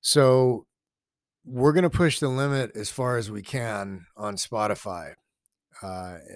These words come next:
a-, using Anchor, this platform. And we're gonna try to do it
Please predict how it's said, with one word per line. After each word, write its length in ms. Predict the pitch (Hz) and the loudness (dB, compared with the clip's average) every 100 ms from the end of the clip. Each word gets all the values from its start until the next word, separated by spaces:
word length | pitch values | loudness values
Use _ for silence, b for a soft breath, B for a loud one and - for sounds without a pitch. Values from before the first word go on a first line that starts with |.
| 90 90 - - | -20 -20 -20 -8
a-, 140 | 110 | -8
using 380 | 104 104 101 101 | -4 -6 -6 -8
Anchor, 540 | 92 98 95 98 80 - _ - | -6 -6 -6 -10 -12 -18 _ -12
this 140 | 98 | -12
platform. 680 | - 101 98 - 90 80 _ _ b b b b b _ | -4 -4 -4 -10 -16 -16 _ _ b b b b b _
And 480 | 107 104 101 98 101 | -4 -2 -2 -4 -4
we're 320 | 104 104 104 | -2 -2 0
gonna 240 | 127 123 | 2 0
try 200 | 117 143 | 4 2
to 120 | 120 | 2
do 300 | 104 113 117 | 0 0 2
it 240 | 107 98 | 2 0